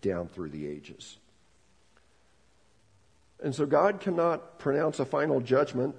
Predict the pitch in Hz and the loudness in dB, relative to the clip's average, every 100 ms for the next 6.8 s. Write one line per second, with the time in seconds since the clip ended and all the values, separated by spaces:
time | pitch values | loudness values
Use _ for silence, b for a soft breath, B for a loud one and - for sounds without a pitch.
0 | - 113 - 139 143 147 135 - - 131 | -4 -4 0 0 0 -2 -6 -6 0 0
1 | 139 127 - 165 156 123 120 131 123 - | 2 -2 -2 -2 0 0 2 0 0 0
2 | 131 135 120 - 170 170 117 147 - - | 2 2 -2 -4 -4 -4 -6 -8 -8 -4
3 | 127 123 110 123 131 127 165 185 170 120 | -2 -2 0 2 2 -2 0 0 2 0
4 | 123 - - 131 123 - 120 139 131 - | 0 -2 -6 -4 -4 -2 -2 0 -2 -4
5 | 165 143 120 123 - 117 120 120 - 127 | -4 -2 -2 -4 -6 -4 -4 -4 -4 -4
6 | 131 123 143 143 - 117 104 | -4 -6 -4 -4 -4 -6 -6